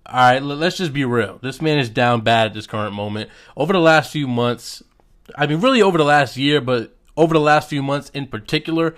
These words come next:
he's been taking just countless shots at Michael Jordan. A lot of people, I mean, even Phil Jackson caught a stray, talking about, "Oh, he's racist." That's another topic for another day.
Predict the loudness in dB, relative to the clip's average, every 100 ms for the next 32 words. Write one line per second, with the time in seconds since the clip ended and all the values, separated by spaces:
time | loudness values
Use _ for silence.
0 | -14 -12 -6 -2 -2 -2 -4 -4 -4 -4
1 | -4 -6 -8 -6 -4 -4 -6 -12 -10 -2
2 | 0 0 -4 -6 0 0 0 -4 0 0
3 | 0 -4 -2 0 -2 -2 -4 0 0 -2
4 | -8 -8 -10 -10 -20 _ -6 -4 -4 -6
5 | -4 -4 -2 -2 -2 -6 -2 0 0 -2
6 | -4 -2 -6 -10 -10 -8 -2 0 0 0
7 | -2 -2 -2 -4 -8 -10 _ -14 -10 -6
8 | -6 -6 -8 -8 -8 -8 -6 -4 -4